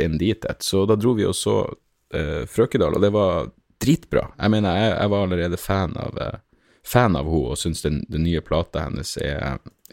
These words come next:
helt, eh, strålende. Men, men live så var det, det var til et nytt nivå. Og så hadde de to felespillere, en av hvert kjønn må jeg legge til, som jeg bare ble helt betatt av. De var så inn i helvete søt begge to.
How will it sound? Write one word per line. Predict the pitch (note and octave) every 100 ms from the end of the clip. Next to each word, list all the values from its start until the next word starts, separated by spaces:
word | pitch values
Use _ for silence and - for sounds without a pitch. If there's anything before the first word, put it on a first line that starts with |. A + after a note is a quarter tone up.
| -
helt, | E2+ - _ -
eh, | G1+ - -
strålende. | - - F#2 F#2 A#1+ -
Men, | F2 F#2 C#2+
men | F#2+
live | F#2 G#2+ F#2+ G#1
så | - F2
var | E2+ D#2+
det, | G#1 G1+ G1+ - - _ _
det | -
var | -
til | D3 C3
et | -
nytt | C3+ -
nivå. | G#2 A2+ F#2+ _ - - - - - _
Og | -
så | A#2+
hadde | A2+ A2
de | F#2+
to | A#2+ A2+
felespillere, | - - - G#2+ A#2 A2+ - F#2 C#2 - G1+ C2
en | D3
av | B2
hvert | B2+ -
kjønn | A#2 E2 C2+
må | B1
jeg | C#2+
legge | - -
til, | C#2+ A#1+ -
som | - F#2+
jeg | F2+
bare | F2+
ble | D#2+ D#2 E2+
helt | F#2+ -
betatt | - F#2 -
av. | - -
De | F2+
var | G#2
så | -
inn | E2+
i | D#2
helvete | F2 D#2 -
søt | - D2 C#2
begge | C2 -
to. | -